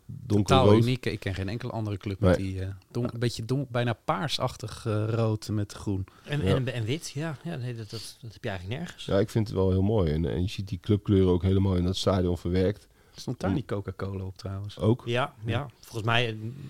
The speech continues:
Speaker 3: die hebben daar, hebben ze daar allemaal wel gehad. Santos ook, eh.
Speaker 1: Ja, Coca-Cola had bijna alle clubs op een gegeven moment in de jaren tachtig, eh,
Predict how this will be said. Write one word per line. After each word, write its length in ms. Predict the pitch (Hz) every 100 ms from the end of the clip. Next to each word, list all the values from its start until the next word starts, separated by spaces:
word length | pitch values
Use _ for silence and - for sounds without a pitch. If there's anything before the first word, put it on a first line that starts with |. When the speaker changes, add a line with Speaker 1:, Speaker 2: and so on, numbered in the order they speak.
| 117
Speaker 3:
die 140 | 117
hebben 100 | 104
daar, 140 | 110 117
hebben 180 | 120 117
ze 40 | 117
daar 80 | 120
allemaal 340 | 120 120 143
wel 100 | 135
gehad. 240 | 107 98
Santos 380 | - 127 120 117
ook, 220 | 135 131 113
eh. 180 | 101 104 - -
Speaker 1:
Ja, 220 | 87 87
Coca-Cola 500 | 104 90 90 107 107
had 240 | 101 98
bijna 220 | 98 104 92
alle 220 | 85 113
clubs 300 | - 98 -
op 60 | 87
een 40 |
gegeven 180 | 92 90
moment 140 | 90 85
in 40 |
de 40 | 87
jaren 180 | 95 85
tachtig, 420 | 87 85 92 -
eh, 220 | 85 80